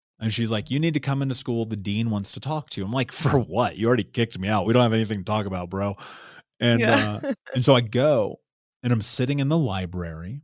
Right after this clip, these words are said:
Speaker 1: Northwest High School, now defunded, closed down 'cause it was one of the worst high schools in the entire country.
Speaker 2: Wow.
Speaker 1: And so I'm sitting there,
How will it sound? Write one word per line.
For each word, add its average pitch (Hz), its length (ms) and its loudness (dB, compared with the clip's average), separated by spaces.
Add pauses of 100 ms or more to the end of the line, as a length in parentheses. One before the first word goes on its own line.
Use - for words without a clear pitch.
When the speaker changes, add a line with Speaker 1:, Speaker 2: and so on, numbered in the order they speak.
(140)
Speaker 1:
Northwest 117 440 2
High 98 140 -2
School, 110 300 -4
now 107 320 2
defunded, 104 840 -4
closed 107 420 -2
down 101 240 -2
'cause 101 160 -4
it - 80 -4
was 101 140 -4
one 104 100 0
of 95 60 -2
the 95 60 -4
worst 95 260 -4
high 95 120 -6
schools 98 300 -6
in 101 60 -4
the 98 100 -2
entire 95 460 -6
country. - 520 -10 (680)
Speaker 2:
Wow. 160 280 -12
Speaker 1:
And 156 80 -2
so 160 60 8
I'm 139 80 8
sitting 196 400 -4
there, 92 240 -12